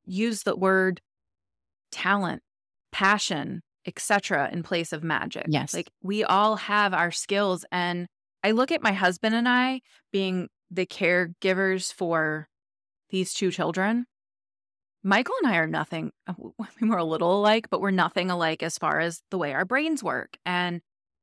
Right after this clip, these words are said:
Speaker 1: he is very black and white and how things work. And I am like, "This is how I feel. This is what we're gonna do because I feel this way."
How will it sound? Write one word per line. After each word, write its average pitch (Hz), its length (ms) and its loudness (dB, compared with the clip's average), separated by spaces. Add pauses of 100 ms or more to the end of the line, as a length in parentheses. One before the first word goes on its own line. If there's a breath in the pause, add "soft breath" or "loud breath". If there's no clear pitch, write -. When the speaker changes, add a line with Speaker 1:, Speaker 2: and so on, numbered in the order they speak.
(140)
Speaker 1:
he - 280 -4
is 170 160 -2
very 156 240 -2
black - 340 -8
and 202 120 -6
white 269 440 0
and 165 120 -12
how - 260 -10
things 196 340 -8
work. 254 480 2
And 180 140 -2
I 185 140 2
am 196 120 -2
like, 165 260 -4
"This 359 200 -4
is 262 120 -2
how 185 180 4
I 285 140 6
feel. 339 500 8
This 277 220 2
is 226 140 2
what 190 180 4
we're 269 120 6
gonna 285 200 4
do 339 240 6
because 220 280 0 (160)
I 320 220 4
feel 226 320 4
this 285 280 0
way." 160 340 4